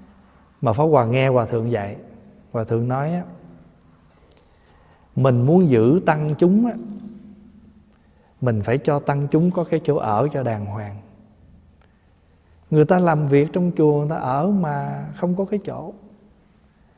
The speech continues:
Thì bây giờ Pháp Hòa nói như vậy, vị nào đã về Trúc Lâm, ở Trúc Lâm rồi là hiểu điều Pháp Hòa nói.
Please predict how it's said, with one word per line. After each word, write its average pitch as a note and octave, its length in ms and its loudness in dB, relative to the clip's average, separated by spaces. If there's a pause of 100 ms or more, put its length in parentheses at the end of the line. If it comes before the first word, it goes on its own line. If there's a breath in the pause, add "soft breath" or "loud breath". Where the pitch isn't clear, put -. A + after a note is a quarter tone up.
(460 soft breath)
Thì C3+ 120 0
bây D#3 160 6
giờ D3 160 6
Pháp F3+ 140 0
Hòa D#3 180 4
nói D3 300 2
như F#3 140 4
vậy, B2+ 200 0
vị B2 340 2
nào B2 200 0
đã B2 180 0
về A#2+ 260 4
Trúc E3+ 180 0
Lâm, D3 220 -2
ở B2 140 -4
Trúc E3+ 200 -6
Lâm C#3+ 220 -4
rồi A#2+ 220 0
là A2+ 100 -4
hiểu A2+ 320 -2
điều B2+ 160 2
Pháp B2+ 80 -4
Hòa C3+ 180 -6
nói. A#2 240 -12